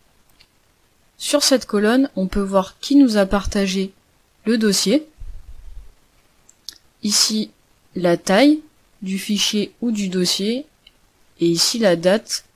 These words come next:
de la dernière fois qu'il a été édité. Ce cloud est disponible sur plusieurs plateformes. Ici, j'y ai accès depuis mon navigateur sur mon ordinateur, mais je peux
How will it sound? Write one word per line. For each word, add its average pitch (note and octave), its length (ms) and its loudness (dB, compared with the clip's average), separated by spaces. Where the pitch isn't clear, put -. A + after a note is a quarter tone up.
de F#3 120 -6
la F3 140 2
dernière G#3 480 0
fois A#3 160 -4
qu'il G#3+ 220 -4
a F#3 40 0
été F#3 320 -2
édité. F#3 460 -4
Ce - 240 -4
cloud A#3 600 2
est G3+ 100 -2
disponible G3+ 580 0
sur F#3 280 -4
plusieurs A3+ 420 -2
plateformes. F3 540 -2
Ici, A#3+ 460 0
j'y F#3+ 300 -4
ai G3 60 6
accès G3 520 0
depuis A3 340 -4
mon A3+ 140 0
navigateur G3 880 0
sur - 260 -4
mon A3 220 0
ordinateur, F3+ 680 -4
mais F3+ 160 -2
je - 180 -6
peux F3+ 220 -6